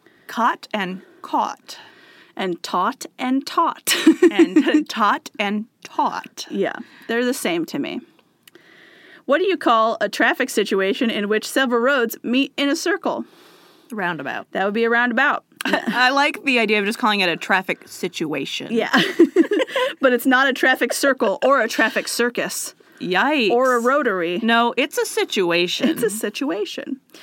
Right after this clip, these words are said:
Speaker 2: Uh, is, what is the distinction between dinner and supper?
Speaker 1: I don't, I don't have one.
Speaker 2: I don't think, uh, they, to me, they mean the same thing, except for I don't use the word supper at all.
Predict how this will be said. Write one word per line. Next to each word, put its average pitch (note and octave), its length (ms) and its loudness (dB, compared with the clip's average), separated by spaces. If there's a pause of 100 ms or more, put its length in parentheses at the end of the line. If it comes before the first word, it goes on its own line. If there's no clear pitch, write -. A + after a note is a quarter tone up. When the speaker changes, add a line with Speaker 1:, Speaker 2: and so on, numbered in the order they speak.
(300)
Speaker 2:
Uh, G#3+ 360 -2 (600)
is, C4+ 260 0
what D4 200 2
is G#4 80 -2
the F4 100 0
distinction D4+ 440 0
between A#3 400 0
dinner B3+ 340 2
and G#3+ 180 -2
supper? A3 520 -2 (1300)
Speaker 1:
I G#3+ 200 -4
don't, G#3 280 -4 (160)
I G3 120 -6
don't F#3+ 100 -2
have E3+ 240 -2
one. F3+ 300 -4
Speaker 2:
I B3 80 4
don't D#4+ 200 2
think, D4 400 -2 (120)
uh, - 120 -2
they, C#4 360 0
to - 140 -2
me, E4+ 180 0
they E4+ 140 0
mean C#4+ 180 0
the C#4 100 2
same C#4 260 0
thing, C4+ 260 0
except C4 260 -2
for B3+ 180 0
I A#3 140 2
don't B3+ 420 0 (180)
use B3 360 -2
the B3 100 0
word A#3+ 220 2
supper B3+ 380 0
at B3 120 0
all. B3+ 320 -2